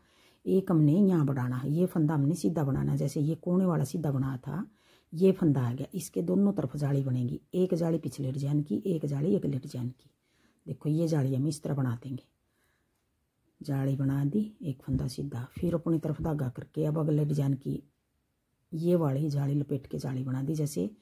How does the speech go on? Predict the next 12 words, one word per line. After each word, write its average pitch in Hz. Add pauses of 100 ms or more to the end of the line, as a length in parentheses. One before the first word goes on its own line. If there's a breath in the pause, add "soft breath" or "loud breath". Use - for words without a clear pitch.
(340 soft breath)
यहाँ 165
बनाई 139
थी 135
हमने 131
लपेट 135
के 131
जाली। 123 (1120)
चार 160
फंदे 147
उल्टे, 127 (220)
एक, 143 (480)
दो, 143